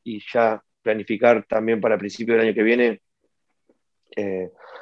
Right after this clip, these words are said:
el resto de los países a los que estamos acostumbrados a ir. Así que estamos en eso, hablando todos los días y, y viendo, eh, cómo se destraban, eh, cada territorio.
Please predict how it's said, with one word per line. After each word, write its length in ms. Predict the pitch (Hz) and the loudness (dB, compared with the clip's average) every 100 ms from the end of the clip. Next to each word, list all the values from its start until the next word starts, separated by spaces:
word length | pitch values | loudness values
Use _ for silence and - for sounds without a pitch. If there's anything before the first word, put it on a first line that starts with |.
| - | -4
el 160 | - 107 | 2 6
resto 240 | 123 - | 6 6
de 60 | 123 | 6
los 80 | 113 | 6
países 300 | 120 123 123 | 4 4 4
a 60 | |
los 100 | 110 | 2
que 80 | 104 | 0
estamos 340 | 101 120 117 104 | -4 -4 -4 -4
acostumbrados 560 | 104 - 107 110 101 | -6 -4 2 2 4
a 100 | 92 | 4
ir. 280 | 127 151 - _ - - - - | 6 4 0 _ -20 -20 -16 -10
Así 260 | - 160 | -8 -4
que 580 | - 123 117 110 113 - | 2 4 6 4 2 -4
estamos 360 | 110 - 294 - | -4 2 2 2
en 60 | 160 | 2
eso, 260 | 113 110 107 | 0 -4 -6
hablando 340 | 117 139 147 139 | -2 0 0 0
todos 180 | 160 151 | 2 2
los 100 | 139 | 0
días 500 | 175 185 190 - _ _ _ _ _ - | -2 -2 -4 -10 _ _ _ _ _ -16
y, 500 | 117 113 - 117 110 | -14 -12 -10 -8 -2
y 60 | |
viendo, 640 | 123 135 135 127 120 98 _ _ _ _ | 2 4 6 6 4 2 _ _ _ _
eh, 680 | - - - - - - - _ _ _ _ | -8 -6 -6 -8 -10 -12 -14 _ _ _ _
cómo 240 | - 147 131 | 2 2 4
se 120 | 131 | 4
destraban, 800 | 123 113 156 160 151 135 127 - - | 4 2 4 4 2 -4 -12 -20 -18
eh, 640 | 135 127 110 110 113 135 - | -14 -10 -8 -8 -8 -8 2
cada 220 | 139 139 | 4 6
territorio. 800 | 117 120 131 131 92 101 104 | 4 2 4 2 2 -6 -12